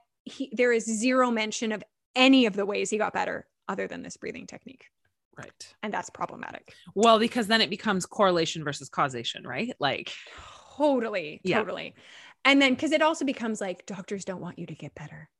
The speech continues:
Speaker 2: Right. Right.
Speaker 1: Which is just, like, uh, you, like, really? All of these people are monsters who want you to be sick forever?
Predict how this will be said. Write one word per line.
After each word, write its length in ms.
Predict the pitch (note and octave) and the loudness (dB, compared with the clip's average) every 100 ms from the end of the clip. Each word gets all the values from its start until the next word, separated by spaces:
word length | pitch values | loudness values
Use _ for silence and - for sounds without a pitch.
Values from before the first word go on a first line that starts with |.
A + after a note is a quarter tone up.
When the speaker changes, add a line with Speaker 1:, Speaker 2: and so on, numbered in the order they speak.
| _ _ - | _ _ -6
Speaker 2:
Right. 320 | E3 A2+ - _ _ _ _ _ - - _ _ _ _ _ _ | -4 -4 -14 _ _ _ _ _ -20 -20 _ _ _ _ _ _
Right. 240 | D3+ - - _ _ _ _ - _ - - - - _ - | -12 -12 -16 _ _ _ _ -20 _ -20 -20 -20 -20 _ -4
Speaker 1:
Which 240 | A3+ G3+ | -2 -2
is 260 | G#3 F#3 - | -4 -6 -8
just, 400 | G#3 F#3 - - _ _ - | -8 -8 -8 -16 _ _ -4
like, 300 | G#3+ A3 - _ _ _ - | -2 -2 -6 _ _ _ -18
uh, 140 | F3 - _ | -16 -16 _
you, 220 | - - - | -18 -16 -10
like, 200 | G3+ - | -10 -4
really? 340 | C4 D4 C#4 - | -2 0 -2 -2
All 180 | A3+ | -2
of 80 | B3 | 0
these 140 | C4 A#3+ | -2 -2
people 280 | B3+ B3 A#3+ | -4 -2 -2
are 60 | |
monsters 500 | A3 G3+ G3+ - A3 A3+ | -2 -4 -8 -8 -8 -6
who 100 | G#3+ | -8
want 180 | G3 | -6
you 80 | G3 | -6
to 60 | G#3 | -6
be 100 | G#3+ | -6
sick 260 | - G3 - | -8 -12 -10
forever? 640 | G3 E3 F3 F3+ F#3+ | -8 -6 -4 -4 -6